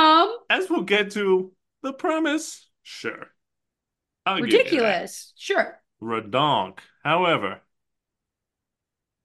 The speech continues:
Speaker 2: if you watch this, you'll quickly find out not only do you got a quality film here,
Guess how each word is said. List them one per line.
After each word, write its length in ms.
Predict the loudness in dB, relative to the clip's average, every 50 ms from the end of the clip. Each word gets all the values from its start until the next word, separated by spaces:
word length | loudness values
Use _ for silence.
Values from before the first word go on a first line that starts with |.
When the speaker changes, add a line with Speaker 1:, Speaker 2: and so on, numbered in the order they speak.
| _ _ _ _ _ -6
Speaker 2:
if 180 | -6 -6 -4 -2
you 120 | -4 -2 -2
watch 420 | 2 2 2 2 2 0 -4 -8
this, 280 | -10 -10 -10 -10 -10 -8
you'll 120 | -8 -8
quickly 360 | -6 -6 -8 -8 -6 -6 -6
find 380 | -6 -4 -4 -2 -2 -2 -2 -2
out 180 | -2 -2 -2 -2
not 200 | -4 -6 -6 -6
only 200 | -8 -8 -8 -8
do 100 | -8 -8
you 80 | -6
got 160 | -4 -4 -6
a 60 | -6 -8
quality 640 | -12 -14 -10 -8 -6 -6 -6 -6 -6 -6 -6 -6
film 420 | -8 -6 -6 -6 -6 -6 -6 -10 -10
here, 340 | -10 -8 -8 -8 -10 -14